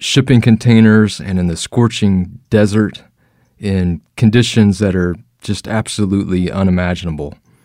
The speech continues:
Lord, I pray that you would give them grace to persevere. Give them courage and boldness to be salt and light, even to their captors and their persecutors. Lord, protect their hearts from doubt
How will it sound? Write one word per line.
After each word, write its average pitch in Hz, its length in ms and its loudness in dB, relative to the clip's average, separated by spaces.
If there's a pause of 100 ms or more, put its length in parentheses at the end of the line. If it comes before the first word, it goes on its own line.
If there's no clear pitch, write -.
(1300)
Lord, 135 180 6
I 123 60 6
pray 135 200 2
that 123 240 2
you 127 40 6
would 110 120 4
give 107 180 0
them 104 320 4 (380)
grace 113 480 2
to 113 100 -2
persevere. 87 680 -4 (480)
Give 120 160 2
them 113 160 4
courage 139 560 2
and 95 160 2
boldness 120 460 2
to 101 100 -8
be 90 120 -4
salt 117 540 0
and 90 160 -2
light, 104 360 2
even 120 360 2
to 107 140 -6
their 90 160 -2
captors 120 800 -4
and 92 160 -6
their 78 80 -8
persecutors. 104 880 -2 (1400)
Lord, 135 220 4
protect 139 320 2
their 131 160 4
hearts 117 360 2
from 95 240 -2
doubt 98 520 -4